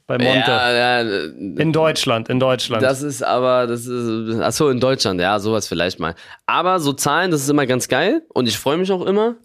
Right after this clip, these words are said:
Speaker 1: Mhm.
Speaker 2: wenn wir irgendwelche Zahlenziele erreichen und das betone ich dann auch, weil ich nicht so arschig rüberkommen will.
Speaker 1: Ballon d'Or. <laughs>
Speaker 2: Ich,
Speaker 1: Schreibt
Speaker 2: ich will
Speaker 1: jemand.
Speaker 2: ja nicht so arschig rüberkommen und sagen, „Boah, ja, für mich ist es normal.“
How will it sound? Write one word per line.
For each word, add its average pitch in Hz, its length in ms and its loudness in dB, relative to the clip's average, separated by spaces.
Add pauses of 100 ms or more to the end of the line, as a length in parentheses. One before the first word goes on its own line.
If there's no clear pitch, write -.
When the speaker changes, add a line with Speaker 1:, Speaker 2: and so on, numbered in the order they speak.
(180)
Speaker 1:
Mhm. 127 400 0
Speaker 2:
wenn 131 240 2
wir 131 80 4
irgendwelche 123 400 0
Zahlenziele 131 500 -2
erreichen 160 600 -2
und 98 280 -6
das 98 100 -6
betone 147 420 0
ich - 80 -2
dann 151 160 0
auch, 139 180 0
weil 107 160 4
ich - 140 -6
nicht 107 200 -4
so 98 180 0
arschig 131 440 -2
rüberkommen 123 400 -2
will. 120 120 4
Speaker 1:
Ballon 123 220 2
d'Or. 131 280 2 (180)
<laughs> - 180 -18
Speaker 2:
Ich, 127 160 2
Speaker 1:
Schreibt - 300 -4
Speaker 2:
ich - 60 0 (100)
will 123 80 4
Speaker 1:
jemand. 127 40 6
Speaker 2:
ja 123 120 4
nicht 123 160 0
so 202 180 2
arschig 131 380 0
rüberkommen 135 460 -2
und 113 60 -4
sagen, 110 320 -2
„Boah, 87 200 0
ja, 90 160 2
für 90 140 -8
mich 92 160 -6
ist 98 140 -12
es 101 60 -14
normal.“ 101 400 -2